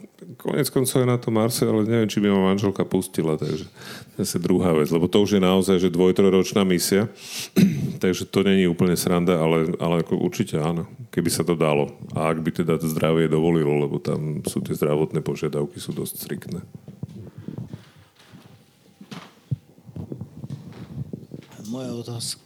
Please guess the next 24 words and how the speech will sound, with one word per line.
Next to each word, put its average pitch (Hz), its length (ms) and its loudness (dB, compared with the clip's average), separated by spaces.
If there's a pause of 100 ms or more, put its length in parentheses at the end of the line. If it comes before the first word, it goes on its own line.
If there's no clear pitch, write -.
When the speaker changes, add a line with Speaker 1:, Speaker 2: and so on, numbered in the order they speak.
(100)
Speaker 2:
moja 127 320 4
otázka 117 460 0 (100)
znie, 98 640 0 (1200)
ľudia 127 280 -2
sú 104 200 -8
celkom 104 440 -4
mierumilovní, 92 1000 -2
pokiaľ 95 640 -6 (280)
nenastane 107 560 -8
taká 107 240 -12
situácia, 98 680 -10 (100)
že 90 200 -10
kde 90 160 -12
sa 90 200 -12 (280)
objavia 90 440 -4
dvaja 95 360 -2
ľudia 87 320 -6
naraz. - 420 -6 (1300)
Na 104 160 0
tom 113 180 2
Marse, 117 300 2
keď 95 240 -6
sa - 180 0
objaví 101 640 0